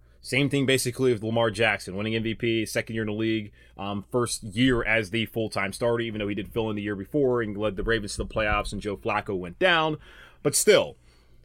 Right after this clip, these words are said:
for the most part, I think the way you should be looking at these quarterbacks is how Buffalo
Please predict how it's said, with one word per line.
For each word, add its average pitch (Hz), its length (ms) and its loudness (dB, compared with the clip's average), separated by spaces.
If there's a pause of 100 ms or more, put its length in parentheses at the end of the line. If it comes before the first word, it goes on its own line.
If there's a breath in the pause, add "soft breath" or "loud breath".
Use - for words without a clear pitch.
(460)
for 160 100 2
the 151 80 6
most 190 260 8
part, 190 320 8
I 139 80 6
think 160 160 2
the 147 80 4
way 139 140 8
you 160 80 6
should 165 120 -2
be 170 80 4
looking 160 300 4
at 147 100 2
these 156 140 -2
quarterbacks 120 580 2
is 123 200 -2
how 123 260 6
Buffalo 113 720 2